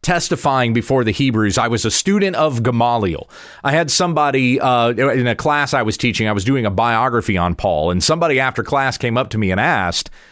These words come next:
"Did Paul ever exceed Gamaliel in learning?"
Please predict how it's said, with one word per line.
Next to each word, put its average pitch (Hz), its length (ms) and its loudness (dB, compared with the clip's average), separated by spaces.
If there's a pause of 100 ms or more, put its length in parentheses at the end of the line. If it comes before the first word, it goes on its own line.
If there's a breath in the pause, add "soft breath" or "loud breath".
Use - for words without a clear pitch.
(400 soft breath)
"Did 127 360 0
Paul 208 400 2
ever 139 300 0
exceed 123 880 0 (140)
Gamaliel 120 840 0 (560)
in 135 260 0
learning?" 202 440 0